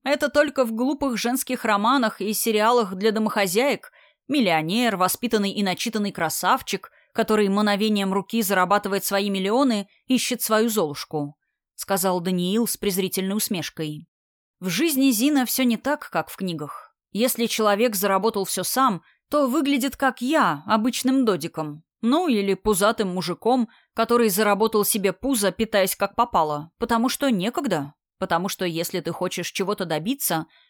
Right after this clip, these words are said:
то должен пахать и контролировать всё сам. Иначе толку не будет, иначе деньги не зарабатываются. Прибавь к этому постоянный стресс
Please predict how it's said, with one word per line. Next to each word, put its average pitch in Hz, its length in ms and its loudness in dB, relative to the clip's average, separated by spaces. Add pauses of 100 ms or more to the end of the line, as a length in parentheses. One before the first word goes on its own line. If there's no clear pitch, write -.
(140)
то 247 120 4
должен 233 420 4
пахать 254 420 0
и 233 60 -2
контролировать 226 680 0
всё 240 160 -4
сам. 147 380 -4 (400)
Иначе 285 440 2
толку 294 360 -2
не 302 140 0
будет, 277 400 -2 (120)
иначе 240 440 2
деньги 220 340 2
не 220 160 2
зарабатываются. 185 1000 0 (540)
Прибавь 294 400 2
к 226 60 -2
этому 196 340 0
постоянный 196 600 0
стресс - 540 -2